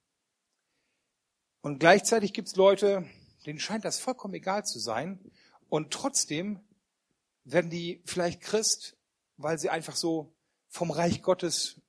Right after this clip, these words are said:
überrascht wurden. Kann dann sein, dass du irgendwie Nachbar von denen bist und erzählst denen was oder betest für jemanden, da wird jemand heil oder was auch immer da passiert, irgendein Zeugnis oder irgendwie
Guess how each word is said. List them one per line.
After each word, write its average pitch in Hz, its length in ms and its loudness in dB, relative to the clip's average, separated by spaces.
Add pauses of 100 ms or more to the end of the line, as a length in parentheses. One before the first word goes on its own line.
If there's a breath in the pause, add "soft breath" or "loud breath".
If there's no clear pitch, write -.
überrascht 151 640 -4
wurden. 95 340 -10 (960 soft breath)
Kann 185 220 2
dann 160 160 -2
sein, 170 260 2
dass 160 160 -2
du 190 140 -6
irgendwie 185 340 2
Nachbar 226 380 2
von 185 200 0
denen 185 220 4
bist 185 240 2
und 160 80 -8
erzählst 185 480 0
denen 180 160 -6
was 165 220 2
oder 156 160 -2
betest 175 360 0
für 175 100 -4
jemanden, 165 340 -6
da 170 100 -4
wird 180 140 -6
jemand 180 280 -6
heil 180 280 0
oder 165 180 2 (400 loud breath)
was 226 320 2
auch 196 200 2
immer 240 260 4
da 185 100 4
passiert, 196 540 -2
irgendein 202 340 -6
Zeugnis 196 680 0
oder 170 180 4
irgendwie 190 440 0